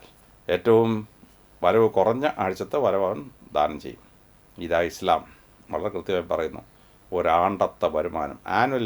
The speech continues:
ഇൻകം ടാക്സ് എന്നൊരു തത്വം പ്രവാചകൻ ലോകത്തിന് കൊടുക്കുകയാണ്. ഒരാണ്ടത്തെ ആകെ വരുമാനം എത്രയാണോ അതിൻ്റെ രണ്ടര ശതമാനം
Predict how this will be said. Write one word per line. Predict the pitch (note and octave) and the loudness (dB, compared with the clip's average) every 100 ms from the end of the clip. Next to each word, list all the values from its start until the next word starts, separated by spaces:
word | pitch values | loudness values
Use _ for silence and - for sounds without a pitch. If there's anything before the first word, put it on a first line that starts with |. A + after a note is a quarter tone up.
| G2+ | -4
ഇൻകം | G#2+ A2 G#2 | -4 -4 -2
ടാക്സ് | F2+ - - | -2 -2 -8
എന്നൊരു | F#2 E2 | -10 -8
തത്വം | D#2+ - E2+ - _ _ _ _ _ | -8 -6 -10 -10 _ _ _ _ _
പ്രവാചകൻ | F2 E2+ F2+ F2 E2+ | 0 2 4 2 -2
ലോകത്തിന് | E2 - D2 | -4 -4 -6
കൊടുക്കുകയാണ്. | D2+ - C#2 - | -8 -8 -10 -8
ഒരാണ്ടത്തെ | F#2+ G2 F#2+ A2+ A2+ G2 F2 | -2 2 4 2 0 0 2
ആകെ | G#2+ G2 | 2 0
വരുമാനം | F#2+ F#2 F2+ F2+ | -2 -4 -6 -6
എത്രയാണോ | - E2 D2+ D#2 B2 - _ _ - _ - | -6 -2 0 2 0 0 _ _ -20 _ -6
അതിൻ്റെ | F#2+ C#3+ C#3+ | -2 -2 0
രണ്ടര | F2 F2+ G#2 - | -2 0 -2 -2
ശതമാനം | E2+ D#2+ D#2+ A2 | -8 -8 -8 -10